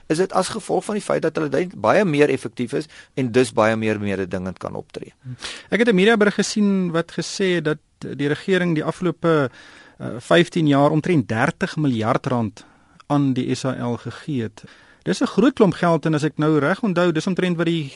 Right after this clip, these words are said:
Speaker 2: die hele Gautrain projek gekos het.
Speaker 1: Wel, eh, ryk kom ek en jy wat nou baie vlieg, gaan vat nou net dit en dan voeg ons dit nog by die koste van ons vliegkaartjies, eh, as ons S A L vlieg. En al vlieg ons nie S A L nie, al vlieg ons met,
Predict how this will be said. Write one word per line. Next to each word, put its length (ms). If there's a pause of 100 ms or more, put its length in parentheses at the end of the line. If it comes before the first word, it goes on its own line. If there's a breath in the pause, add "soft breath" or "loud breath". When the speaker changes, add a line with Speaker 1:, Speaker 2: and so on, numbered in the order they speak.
Speaker 2:
die 220
hele 320
Gautrain 460
projek 260
gekos 320
het. 180 (100)
Speaker 1:
Wel, 340
eh, 140
ryk 360
kom 160
ek 200
en 120
jy 200
wat 140
nou 120
baie 260
vlieg, 520 (280)
gaan 320
vat 280
nou 120
net 180 (100)
dit 420 (480 soft breath)
en 180
dan 160
voeg 240
ons 160
dit 160
nog 200 (120)
by 240
die 140
koste 380
van 180
ons 140
vliegkaartjies, 720 (320 soft breath)
eh, 160
as 200
ons 180
S 180
A 220
L 80
vlieg. 420 (360 soft breath)
En 200
al 140
vlieg 280
ons 180
nie 220
S 80
A 240
L 40
nie, 100
al 100
vlieg 240
ons 140
met, 160